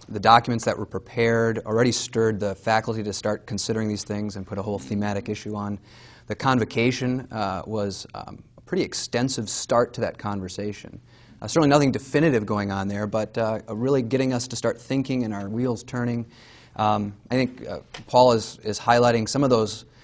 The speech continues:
places where we equivocate on terms and use them that we're not sure exactly what we mean by them, or maybe we think we do, but we're not using them consistently.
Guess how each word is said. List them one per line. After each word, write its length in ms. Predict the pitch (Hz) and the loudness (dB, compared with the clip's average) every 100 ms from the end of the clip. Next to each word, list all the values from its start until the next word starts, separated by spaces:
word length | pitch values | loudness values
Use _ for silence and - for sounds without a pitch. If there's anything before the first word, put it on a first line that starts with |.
| - - - | -20 -20 -8
places 420 | - 147 143 120 | 2 4 4 0
where 160 | 117 117 | 2 2
we 140 | 117 | 2
equivocate 600 | 104 - 131 143 147 143 | -2 -2 -2 0 0 0
on 160 | 120 104 | 0 -2
terms 600 | - - 147 151 156 143 | -6 -4 0 2 0 0
and 120 | 120 | 0
use 160 | 123 120 | 0 0
them 460 | 117 113 - - - | -2 -4 -6 -12 -10
that 180 | 123 120 | -8 -6
we're 80 | |
not 140 | 127 - | -8 -8
sure 160 | - | -6
exactly 300 | 123 120 120 | -4 -4 -2
what 80 | 127 | -4
we 100 | 120 | -2
mean 240 | 120 127 131 | -2 -2 -2
by 180 | 123 | -2
them, 260 | 127 131 131 | -2 -4 -8
or 80 | 95 | -6
maybe 180 | 113 113 | -4 -2
we 100 | 110 | -4
think 240 | - 131 | -6 -4
we 80 | 135 | -4
do, 160 | 131 | -2
but 80 | 127 | -4
we're 100 | 113 | -4
not 120 | 113 | -6
using 240 | 113 117 117 | -4 -4 -6
them 120 | 113 | -6
consistently. 720 | 107 104 135 - 127 127 127 | -8 -10 -10 -10 -8 -8 -10